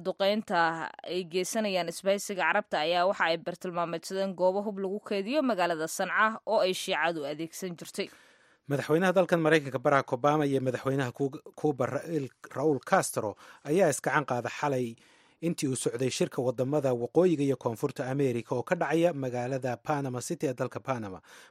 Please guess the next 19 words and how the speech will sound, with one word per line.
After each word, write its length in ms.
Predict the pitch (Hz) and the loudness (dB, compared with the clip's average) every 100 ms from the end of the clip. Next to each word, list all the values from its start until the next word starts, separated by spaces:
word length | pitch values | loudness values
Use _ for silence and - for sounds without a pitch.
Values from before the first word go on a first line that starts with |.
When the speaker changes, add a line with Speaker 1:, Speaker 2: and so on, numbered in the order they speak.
| - | -12
Speaker 2:
Mas-uuliyiinta 460 | 117 127 131 143 131 | -8 -4 -4 -4 -6
ka 120 | 143 | -6
tirsan 300 | - - 123 | -6 -6 -4
maamulka 380 | 131 139 123 123 | -4 -4 -4 -4
madaxweyne 420 | 120 - 139 131 | -4 -4 -4 -4
Barack 300 | 117 139 127 | -2 -2 -2
Obama 320 | 123 147 143 127 | 0 0 2 0
ayaa 180 | 156 139 | 0 0
sheegay 360 | - 110 104 - - - - | -2 -6 -6 -10 -20 -12 -8
in 80 | |
kulanka 340 | 139 196 147 135 | 0 2 2 2
labada 280 | 135 151 131 | 4 4 2
hogaamiye 380 | 127 127 131 139 | 0 -2 0 0
uu 100 | 135 | 0
ahaa 140 | 113 123 | -2 -2
mid 180 | 143 | 0
aan 120 | 131 123 | -2 -2
rasmi 300 | 143 131 120 | -6 -6 -6
ahayn, 240 | 127 131 | -6 -6